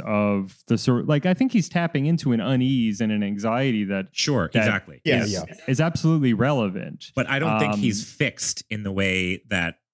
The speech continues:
Speaker 2: Reynolds was. I do, and I, th-, that's why I like Fisher's writing, is I get,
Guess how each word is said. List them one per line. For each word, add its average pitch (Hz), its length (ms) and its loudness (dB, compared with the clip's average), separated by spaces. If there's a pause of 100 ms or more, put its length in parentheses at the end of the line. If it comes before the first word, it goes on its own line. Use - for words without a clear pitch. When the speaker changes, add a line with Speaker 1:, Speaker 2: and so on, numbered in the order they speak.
Speaker 2:
Reynolds 92 360 -4
was. 71 300 -12
I 110 100 -2
do, 123 260 0
and 127 100 -2
I, 117 60 0
th-, 107 360 -8
that's 127 280 -4
why 127 340 0
I 104 140 -2
like 95 360 -2
Fisher's 92 440 -14
writing, 101 380 -4
is 90 260 -6
I 87 160 -2
get, 95 420 -6